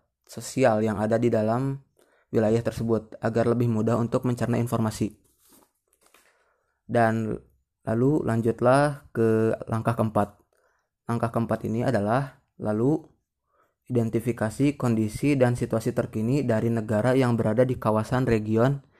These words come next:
yang telah kalian pilih tadi. Nah, untuk identifikasi kondisi dan situasi terkini, misalkan seperti ini. Ada kondisi alam dan kondisi sosial.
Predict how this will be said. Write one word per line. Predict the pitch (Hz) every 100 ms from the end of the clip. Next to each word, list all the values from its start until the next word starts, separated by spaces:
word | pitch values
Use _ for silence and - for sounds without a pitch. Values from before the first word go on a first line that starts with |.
| _ _ _ -
yang | 127 131 143 139
telah | 110 113 -
kalian | 107 104 107
pilih | 107 104
tadi. | 104 107 107 - _ _ _ _ _ _ _ _ _ _ _ _ _ _ _ _ _ _ -
Nah, | 110 98 95 - _ _ _ _ -
untuk | 117 120
identifikasi | 123 120 120 117 113 - 110 117
kondisi | - 113 113 - 117 113
dan | 110 110
situasi | 107 110 113
terkini, | - 104 147 110 113 - - _ _ _ _ _ - -
misalkan | 127 104 117 120
seperti | 117 113 107
ini. | 104 - - _ _ _ _ _ _ _ - _ _ -
Ada | 123 117
kondisi | 120 117 113 -
alam | 107 110 135 143
dan | 117 113 113
kondisi | 110 110 104
sosial. | 120 110 - 107 95